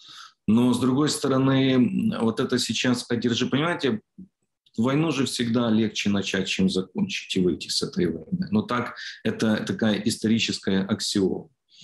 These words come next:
И затянувшись сейчас в эту войну, э, Путин, э, и его вот эта вот клика, э,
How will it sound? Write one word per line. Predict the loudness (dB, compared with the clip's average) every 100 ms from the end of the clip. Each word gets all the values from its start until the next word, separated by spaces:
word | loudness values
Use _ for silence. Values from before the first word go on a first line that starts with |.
| -20 -20 _ _ 0
И | 4 4 4 4 4 2 0
затянувшись | -2 0 0 2 2 2 -2 -2
сейчас | -2 0 -2 0
в | 0
эту | 0 0
войну, | 0 0 0 -2 -2 -8 _ _ _ _ _ -2
э, | 0 2 0 0
Путин, | -2 0 0 2 2
э, | 0 0 2 2 2
и | 2
его | 2 2 2
вот | 2 0
эта | -2 0
вот | -2 -2
клика, | 0 0 2 0 -2 -4 _ _ _
э, | -2